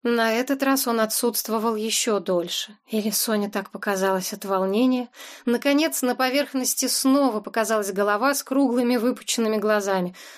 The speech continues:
Уже по унылому выражению лица Соня поняла, что Алекс ничего не нашёл. Он подплыл к краю бассейна, отдышался и проговорил: «Боюсь, что ничего не выйдет. Вода мутная, и эти ящики,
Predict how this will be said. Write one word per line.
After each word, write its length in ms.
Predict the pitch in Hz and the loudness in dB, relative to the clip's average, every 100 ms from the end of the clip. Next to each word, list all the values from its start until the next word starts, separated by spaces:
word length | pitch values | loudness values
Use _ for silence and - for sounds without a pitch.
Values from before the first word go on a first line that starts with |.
| - - | -12 -2
Уже 300 | 262 285 339 | 0 2 0
по 100 | 302 | 2
унылому 540 | 277 262 285 277 240 | 4 4 2 0 0
выражению 600 | 214 208 196 226 226 202 | 0 -2 0 0 0 0
лица 440 | 185 180 - 214 208 | -2 -4 -2 0 0
Соня 280 | 269 269 269 | 2 2 2
поняла, 360 | 254 254 262 | 0 0 0
что 240 | 262 214 - | 0 -4 -4
Алекс 420 | 233 233 220 - | -4 -4 -6 -4
ничего 440 | 220 214 208 196 | -4 -4 -6 -6
не 100 | 202 | -6
нашёл. 400 | 190 180 - - - _ _ _ _ _ _ - | -8 -10 -12 -14 -20 _ _ _ _ _ _ 0
Он 220 | 320 277 | 0 2
подплыл 420 | 254 - 254 247 | -2 -2 0 0
к 60 | - | -2
краю 320 | 220 208 190 | -2 0 0
бассейна, 680 | 190 196 277 277 262 247 _ _ | 0 0 2 4 2 0 _ _
отдышался 680 | 214 190 208 - 285 269 240 | -4 -2 -2 0 0 0 -2
и 20 | |
проговорил: 580 | 226 214 196 185 170 180 _ _ _ - - - - _ _ _ _ | -2 -2 0 0 -4 -8 _ _ _ -20 -20 -20 -20 _ _ _ _
«Боюсь, 600 | 226 208 208 240 233 - - | 0 2 4 2 0 -4 -6
что 240 | - - 226 | -6 -2 0
ничего 320 | 208 214 208 | 0 0 0
не 140 | 220 | 2
выйдет. 460 | 196 190 170 170 - | 0 -2 -4 -10 -8
Вода 320 | 202 202 208 | -4 0 0
мутная, 580 | 208 262 277 214 185 170 - | 2 2 0 -4 -8 -10 -12
и 60 | 175 170 | -12 -10
эти 180 | 175 - | -10 -6
ящики, 640 | 185 247 269 - - 185 | -2 0 0 -2 -6 -18